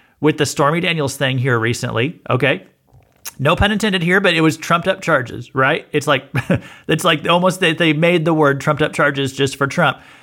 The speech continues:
'cause they took this really stupid thing that's not gonna stick and they charged Donald Trump with it and had him arraigned in court. This was, like, a month ago.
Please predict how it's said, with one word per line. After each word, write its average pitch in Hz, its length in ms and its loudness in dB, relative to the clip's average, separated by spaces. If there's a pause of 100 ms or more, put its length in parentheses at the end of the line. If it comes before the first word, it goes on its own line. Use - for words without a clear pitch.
(120)
'cause 139 220 2
they 147 140 2
took 147 300 0
this 127 220 0
really 143 460 2 (160)
stupid 160 640 0
thing 170 200 2
that's 143 180 -4
not 139 160 0
gonna 147 160 -2
stick - 480 -2 (480)
and 151 180 -2
they 135 120 0
charged 147 400 -2
Donald 147 240 0
Trump 160 260 -4
with 131 220 0
it 110 220 0 (220)
and 131 100 -2
had 135 160 0
him 135 120 -2
arraigned 131 480 -2 (260)
in 151 160 0
court. 160 460 2
This 151 240 -2
was, 185 100 -2
like, 185 140 0
a 202 60 2
month 202 260 2
ago. 120 440 0